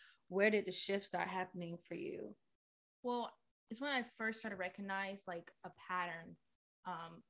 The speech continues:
Speaker 2: of how I constantly had to keep working in the summer. And I'm like, "Okay, yeah, this is, like," it started cutting into, like, where I want it to be just free of work. And then when it come, and it just made me feel like, "Okay, yeah, I gotta get this done. I don't wanna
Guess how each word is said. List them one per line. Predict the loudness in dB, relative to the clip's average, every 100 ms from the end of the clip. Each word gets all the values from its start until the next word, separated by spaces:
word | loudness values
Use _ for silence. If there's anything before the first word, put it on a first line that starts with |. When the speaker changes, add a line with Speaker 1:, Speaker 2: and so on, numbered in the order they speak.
| _
Speaker 2:
of | -8
how | 0 2
I | 2
constantly | 0 -4 -2 -10
had | -4 -4
to |
keep | -4 -10 -8
working | -4 -4 -4
in | -6
the | -8
summer. | -6 -4 -2 -4 -6 -12 _ _ _ _ _
And | -8
I'm | -6
like, | -6 -4 -6 -10 _ -12
"Okay, | -6 -6 -6
yeah, | -8 -12 -6
this | -4 -4
is, | -4
like," | -2 -2 -4 _ _
it | -4 0
started | 0 0
cutting | 2 2 4 2
into, | 2 0 -2 -2 -2
like, | 2 2 0 -2 -18 _ -12
where | 0 4
I | 6 6
want | 2
it | -2 -4
to | -6
be | -6
just | -6 -10 -2
free | 0
of | 0 -2
work. | 0 0 0 -8
And | -8 -6
then | -4
when | -6
it | -6
come, | -8 -6
and | -4 -4
it |
just | -6 -4
made | -4
me | -2
feel | -2
like, | -2 -4 -8
"Okay, | -10 -6 -6 -6 _ _ _ _ _ _ _ _ 0
yeah, | 0 2
I | 4
gotta | 4 4
get | -2
this | -6 -6
done. | -4 -4 -4 -2
I | 2
don't | 4
wanna | 2 0 -4